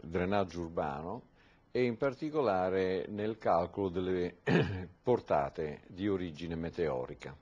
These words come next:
quindi applicazione dei modelli di trasformazione a flussi meteorici in deflussi nella rete di,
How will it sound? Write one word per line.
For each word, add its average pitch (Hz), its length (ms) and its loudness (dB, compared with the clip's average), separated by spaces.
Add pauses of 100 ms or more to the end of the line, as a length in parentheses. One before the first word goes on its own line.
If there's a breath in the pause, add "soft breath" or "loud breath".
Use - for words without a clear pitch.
(840 loud breath)
quindi 101 680 0
applicazione 107 760 -2
dei 95 160 0
modelli 82 720 0
di 95 120 -6
trasformazione 101 1000 -4
a 76 40 -8
flussi - 400 -8
meteorici 87 720 -2
in 80 120 -6
deflussi 78 800 -6
nella 90 320 0
rete 73 600 -4
di, 80 320 -6